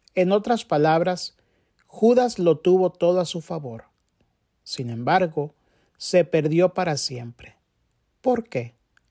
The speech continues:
El siguiente relato que cuenta Guillermo L. Barclay nos ayuda a entender lo que ocurrió en su corazón. Cuenta Barclay que un día entró a una tienda de una ciudad asiática para hacer compras.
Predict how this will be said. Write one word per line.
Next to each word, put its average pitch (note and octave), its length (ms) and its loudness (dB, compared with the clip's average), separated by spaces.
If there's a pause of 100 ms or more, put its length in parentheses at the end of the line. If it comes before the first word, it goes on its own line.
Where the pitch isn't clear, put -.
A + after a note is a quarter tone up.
(640)
El C3+ 120 0
siguiente D3 500 -2
relato E3 500 2
que D3 140 0
cuenta D#3 360 -2
Guillermo D#3 580 -2
L. D#3 220 0
Barclay D3+ 680 -4 (400)
nos F#3 260 2
ayuda A3 300 6
a B3 40 2
entender F#3 520 2
lo G3 180 0
que E3 100 -6
ocurrió D3 440 -6
en D#3 100 -8
su - 180 -16
corazón. - 540 -16 (1040)
Cuenta G#3+ 380 2
Barclay F3 580 0
que C#3+ 160 -6
un F3 180 -4
día C#3 300 -2
entró D3+ 320 -6
a D#3 40 -2
una D#3+ 280 -6
tienda D3+ 440 -6
de B2+ 120 -8
una C#3+ 260 -10
ciudad D3 580 -8
asiática C#3+ 800 -4
para B2+ 200 -12
hacer C#3 320 -10
compras. A#2 640 -14